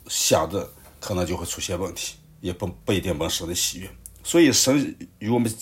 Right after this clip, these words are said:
相近，神亲近我们是非常重要的。我们今天常常到神面前，就是我们亲近他。神说我们亲近他，他就亲近我们。所以人都述说你奇妙的作为。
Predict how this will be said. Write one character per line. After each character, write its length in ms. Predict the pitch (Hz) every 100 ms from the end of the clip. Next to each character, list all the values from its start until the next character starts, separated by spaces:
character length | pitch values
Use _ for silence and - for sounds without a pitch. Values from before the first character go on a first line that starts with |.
| -
相 280 | - 127 95
近， 200 | 120 90
神 240 | - 110
亲 240 | 107 - 117
近 160 | 135
我 120 | 113 78
们 80 |
是 120 | - 92
非 200 | - 131
常 180 | 90
重 180 | 78 87
要 140 | 62 55
的。 80 | - - - - _ _ _ - _
我 120 | - 110
们 100 | 117
今 140 | 107
天 260 | - 107 90
常 300 | - - 107
常 180 | - 92
到 140 | 104
神 160 | 90 90
面 160 | 92
前， 140 | - 85
就 100 | 120
是 80 |
我 80 | 98
们 80 | 80
亲 180 | - 82
近 160 | 85 65
他。 120 | - - _ _ _ - _ _
神 180 | - 98
说 140 | 104
我 80 | 98
们 100 | 92
亲 240 | - -
近 160 | 90 139
他， 140 | -
他 180 | - -
就 120 | 85
亲 200 | 82 -
近 160 | - 95
我 140 | - -
们。 80 | - _ _ _ _ _ - _ - _ _ _ _ _ _ _ _ _ _ - _ _ _ _ _ -
所 180 | -
以 60 | 190
人 200 | 120 151
都 120 | 151
述 200 | 117 -
说 200 | 147 135
你 100 | 107
奇 240 | 90 - 104
妙 160 | 120
的 60 | -
作 180 | 107
为。 80 | -